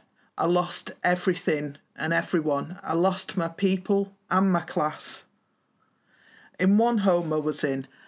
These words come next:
I was literally strip searched and my clothes were locked away at night. Being institutionalised can be brutal.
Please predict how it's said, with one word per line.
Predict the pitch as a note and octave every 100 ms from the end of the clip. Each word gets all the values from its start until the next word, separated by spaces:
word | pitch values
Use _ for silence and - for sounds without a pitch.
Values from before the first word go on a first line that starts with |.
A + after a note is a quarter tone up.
| _
I | -
was | D#3+ E3
literally | G3+ G3 - F#3 E3
strip | D#3 - G3+ G3+ -
searched | - D#3 D3+ D3+ - -
and | D3 D3 D3 - - _ _
my | D#3
clothes | - F#3 G3 F#3 -
were | E3+
locked | D#3+ - -
away | D#3+ E3+ F#3+
at | F3 -
night. | E3+ F3 D#3 - _ _ _ _ _ _ _ _ _ _ _
Being | - A3+ G#3+
institutionalised | G3+ G3 - F#3 - G#3+ G3+ - F3+ D#3+ C#3+ C#3+ D3+ -
can | - D#3
be | D#3
brutal. | C#3+ F3 F#3 F3+ E3 D3+